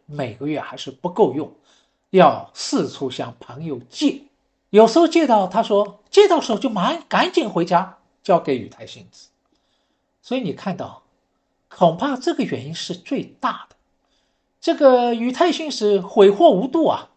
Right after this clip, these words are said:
最后呢，他和长兄鲁迅啊，看不下去了，就发生了矛盾。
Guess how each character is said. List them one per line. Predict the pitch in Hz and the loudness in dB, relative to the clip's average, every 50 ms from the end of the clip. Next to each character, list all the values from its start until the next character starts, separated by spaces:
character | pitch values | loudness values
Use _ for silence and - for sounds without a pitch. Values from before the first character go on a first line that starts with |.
| _ _ _ _ _ _ _ _ _ _ _ | _ _ _ _ _ _ _ _ _ _ _
最 | - 262 226 170 | 2 6 6 6
后 | - 190 165 139 | 6 4 0 0
呢， | 117 - - - _ _ _ _ _ - | -4 -10 -16 -20 _ _ _ _ _ -8
他 | - 151 143 | -4 -4 -4
和 | - 147 | -4 -6
长 | 143 - 135 - - | -6 -6 -8 -10 -10
兄 | - - 139 139 | -16 -14 -14 -12
鲁 | 131 110 113 120 | -12 -14 -16 -16
迅 | - - 151 120 | -18 -18 -16 -16
啊， | 104 - - _ _ _ _ _ _ _ | -16 -18 -20 _ _ _ _ _ _ _
看 | - - - - | -20 -20 -20 -20
不 | _ | _
下 | - - - - _ | -18 -18 -18 -18 _
去 | - - - - | -20 -20 -20 -20
了， | _ _ _ _ _ _ _ _ _ _ _ _ _ _ _ _ _ - | _ _ _ _ _ _ _ _ _ _ _ _ _ _ _ _ _ -10
就 | - 151 | -8 -8
发 | - - - - | -6 -6 -8 -8
生 | - - 143 120 | -8 -14 -16 -16
了 | - - _ | -16 -20 _
矛 | - - _ _ | -20 -20 _ _
盾。 | - 156 139 | -20 -20 -20